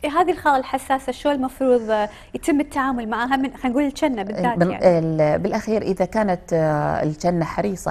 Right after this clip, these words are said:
Speaker 2: على حياتها، آه، حريصة على أني أنا بالأخير أبي، آه، أكسب ثقة خالتي،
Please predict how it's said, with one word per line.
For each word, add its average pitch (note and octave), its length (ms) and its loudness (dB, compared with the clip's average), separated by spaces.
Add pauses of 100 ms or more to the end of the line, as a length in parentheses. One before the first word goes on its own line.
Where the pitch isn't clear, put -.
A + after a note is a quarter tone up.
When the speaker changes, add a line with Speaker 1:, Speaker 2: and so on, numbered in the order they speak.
Speaker 2:
على E3 140 -2
حياتها، D3+ 720 -2 (420)
آه، C#3 320 -2
حريصة F3 400 2
على D#3+ 220 4
أني E3+ 340 2
أنا E3 100 4
بالأخير E3+ 680 0
أبي، E3 480 0
آه، D3 260 6
أكسب G3 360 0
ثقة F#3 340 0 (340)
خالتي، E3 560 2